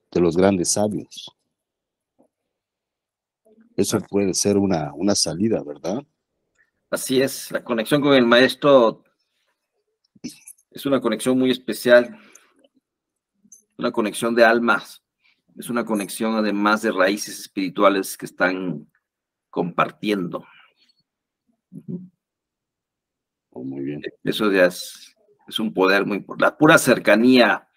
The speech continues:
Speaker 2: con el maestro ya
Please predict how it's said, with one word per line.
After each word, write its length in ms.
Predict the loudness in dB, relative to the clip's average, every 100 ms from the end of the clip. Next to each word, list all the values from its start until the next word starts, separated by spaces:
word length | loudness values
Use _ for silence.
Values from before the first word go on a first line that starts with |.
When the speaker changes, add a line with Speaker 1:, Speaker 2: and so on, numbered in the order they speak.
| _ _ _ _ _ _ _ _ _ _ _
Speaker 2:
con 220 | -10 -8
el 140 | -6
maestro 500 | -2 2 2 0 0
ya 640 | 2 4 4 4 0 -6